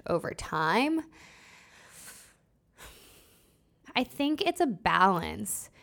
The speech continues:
I went into this work wanting everything to be transformational. Um, and I'm not sure that that's always plausible. Um, somebody said to me once, you know,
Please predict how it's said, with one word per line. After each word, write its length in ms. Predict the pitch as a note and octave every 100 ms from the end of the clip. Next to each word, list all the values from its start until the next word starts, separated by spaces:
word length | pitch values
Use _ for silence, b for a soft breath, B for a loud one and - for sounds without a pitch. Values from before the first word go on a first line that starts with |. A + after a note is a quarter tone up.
| b -
I 100 | C#4
went 180 | D#4 D#4
into 220 | D#4+ D#4+
this 220 | D4+ -
work 320 | A#3 G#3+ G#3+
wanting 520 | A3 G#3+ G#3+ G#3 G3 -
everything 540 | G3+ G3+ F#3+ F3+ F#3 F3+
to 100 | F3
be 140 | E3+
transformational. 1040 | D#3+ F3 D#3 - F#3 D#2+ - - D2+ F#3+ G3 B B B -
Um, 720 | F#3+ F#3 F3+ F3 F3 E3+ E3+ -
and 840 | - G3+ G3+ G3+ G3+ G3+ G3+ G3 - _ _ _ -
I'm 160 | D#4+
not 200 | A4+ C5
sure 360 | - - F3+ G#3+
that 140 | B3+
that's 200 | A3+ G3 -
always 720 | F3+ F3 F3 E3+ E3+ E3 -
plausible. 840 | - - D3 - - - - F#3 B B B B -
Um, 260 | G3 F3
somebody 280 | F3 B3+ B3+
said 200 | - F#3+
to 80 | G3+
me 120 | F3+
once, 360 | E3+ D#3+ D#3+ -
you 80 | E3+
know, 240 | D3